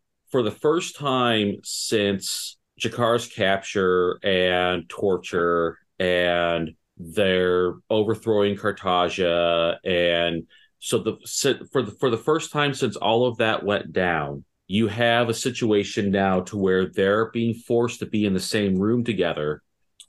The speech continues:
for an important purpose, and realizing, you know what, and even Sheridan referred to your each individual empires. Like, so now they're, they're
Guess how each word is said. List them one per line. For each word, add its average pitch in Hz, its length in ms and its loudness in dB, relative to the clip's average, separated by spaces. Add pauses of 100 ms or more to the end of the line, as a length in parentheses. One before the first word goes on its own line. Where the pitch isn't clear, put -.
(160)
for 95 180 4
an 92 60 2
important 92 420 -2
purpose, - 560 -4 (220)
and 98 640 4 (600)
realizing, 98 960 0
you 104 100 -2
know 101 160 4
what, 104 340 2
and 110 120 0
even 123 340 0 (160)
Sheridan 117 680 0
referred 127 480 0
to 92 400 -2 (180)
your 104 300 0
each 117 300 -4
individual 98 680 0
empires. 87 680 -4 (220)
Like, 92 320 2
so - 120 -2
now 98 360 2
they're, 110 540 0
they're 107 500 0